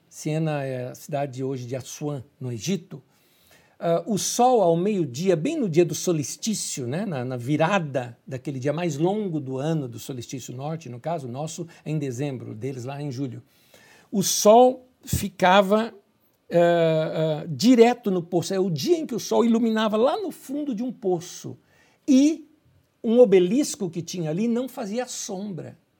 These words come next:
Então, ele lendo isso, ele se preparou no ano seguinte, lá onde ele estava, que era Alexandria, ele notou que lá tinha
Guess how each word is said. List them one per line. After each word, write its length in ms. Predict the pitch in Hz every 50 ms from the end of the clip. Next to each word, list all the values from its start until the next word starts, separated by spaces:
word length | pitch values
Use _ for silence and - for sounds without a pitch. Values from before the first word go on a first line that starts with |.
| _ _ _ _ _ _ _ _ _ _ _ _ _ _ _ _ _ _ _ _ - - - -
Então, 360 | 330 359 349 466 466 427 415
ele 160 | 403 370 330
lendo 460 | 240 220 233 277 339 330 285 190 165 156
isso, 420 | 165 226 285 240 - - - 196
ele 160 | 185 185 202
se 140 | 170 - 220
preparou 540 | - 233 220 208 214 208 190 185 190 220 240
no 180 | 214 202 196
ano 180 | 240 330 359 320
seguinte, 480 | - - 190 156 147 196 240 240 - 208
lá 200 | 196 214 269 320
onde 140 | 320 220
ele 120 | 208 196 175
estava, 360 | 160 - - 180 175 156 151
que 100 | - 165
era 120 | 147 139
Alexandria, 960 | 143 151 202 214 - - 170 165 143 131 127 139 185 226 233 185 139 127 - - _ _ _ _ _ _ _ _ _ - - - -
ele 240 | - 294 320 349 339
notou 640 | 294 247 220 170 - - - 214 262 285 247 196 160
que 440 | - - - 160 143 131 123 117 139 _ _ _ _ _ _ _ _ _ _ _ _ _ -
lá 560 | 226 254 254 254 247 269 302 302 302 302 - _ _
tinha 460 | - - 330 339 320 320 311 302